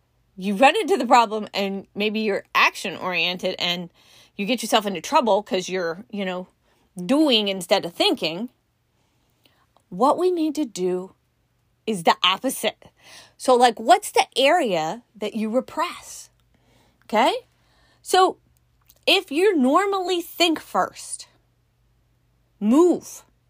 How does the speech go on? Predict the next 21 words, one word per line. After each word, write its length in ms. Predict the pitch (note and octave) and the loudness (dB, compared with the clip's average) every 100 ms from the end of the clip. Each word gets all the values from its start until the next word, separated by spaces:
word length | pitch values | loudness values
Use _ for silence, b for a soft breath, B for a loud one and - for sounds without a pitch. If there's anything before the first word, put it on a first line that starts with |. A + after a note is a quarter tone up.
| _ _ | _ _
your 260 | F#3+ A3 A#3 | -2 2 2
body 560 | G#3 A#3 C4 E3 _ _ _ b b b b b - | 2 0 0 -6 _ _ _ b b b b b 2
or 540 | B3+ D#4+ D#4 A#3+ G#4 _ _ - | 6 8 8 4 -2 _ _ -10
maybe 420 | G#3 G#3+ A3 C4 | -2 0 0 -2
feel, 640 | B3 - E4+ F4+ - - _ _ _ _ _ _ _ - | -4 -6 -2 -2 -4 -12 _ _ _ _ _ _ _ -8
depending 460 | F#3+ A3 G3+ C4+ | -6 -2 -2 0
on 200 | F#3+ G#3+ | -2 -4
which 260 | D#3+ D#3+ - | -6 -12 -14
one 160 | D3+ | -16
you 100 | E3 | -14
repress. 600 | F#3+ A#3 - - - - _ _ _ _ _ _ _ _ _ _ _ _ - | -12 -12 -12 -14 -16 -20 _ _ _ _ _ _ _ _ _ _ _ _ 2
If 320 | C4 B3+ - _ _ _ - | 2 2 -12 _ _ _ -6
you 340 | G#3+ B3 B3+ _ - | -2 -2 -2 _ -8
normally 840 | G3 G#3+ A#3+ A3+ A3 G#3 F#3+ F3 | 0 2 4 2 2 2 0 -2
move 760 | E3 G#3 D#4+ C4+ G3+ F4 - - _ b b | -2 4 6 6 2 0 -6 -20 _ b b
and 140 | A3+ | -4
you 120 | G3 - - | -4 -2 0
act 540 | D4 C#4 B3 - - _ _ | 2 0 -2 -6 -20 _ _
and 160 | G#3 F#3 | -10 -8
you 60 | |
do, 680 | E3 D#3+ A#3 F#4 F#3 F3+ D4+ | -10 -6 -2 0 0 -2 -6